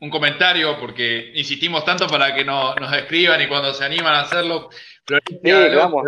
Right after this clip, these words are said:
Speaker 1: dice,
Speaker 2: escriban, escriban.
Speaker 1: "Qué, qué bueno pensar a la actitud como la responsable de transmitir lo auténtico de uno o de una", dice ella, dice, "al menos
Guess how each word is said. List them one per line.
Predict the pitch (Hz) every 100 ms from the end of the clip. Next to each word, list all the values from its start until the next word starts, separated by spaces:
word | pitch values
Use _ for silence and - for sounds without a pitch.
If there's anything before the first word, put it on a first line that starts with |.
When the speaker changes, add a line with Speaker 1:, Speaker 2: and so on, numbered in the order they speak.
| 151
Speaker 1:
dice, | 147
Speaker 2:
escriban, | - 196 190 135
escriban. | - 196 147 110 - _ _ _ - - _ _
Speaker 1:
"Qué, | - 170 170 - -
qué | 160
bueno | 180 202 202 180 160 156 - - -
pensar | 156 147 147 170 175
a | 156
la | 143
actitud | 127 131 131 175 196 196 - -
como | 135 127
la | 123 123
responsable | 123 123 135 131 - 165 165 156
de |
transmitir | 143 123 120 131 123 156 151
lo | 139
auténtico | 127 123 - 170 180 180 185 - 175 165 120
de | 120 131
uno | 160 170 165 170 170 - _ _
o | 117 117 120
de | 120
una", | 147 175 123 120 127 123
dice | 113 107 113
ella, | 123 135 135 135
dice, | 127 113
"al | 110
menos | 131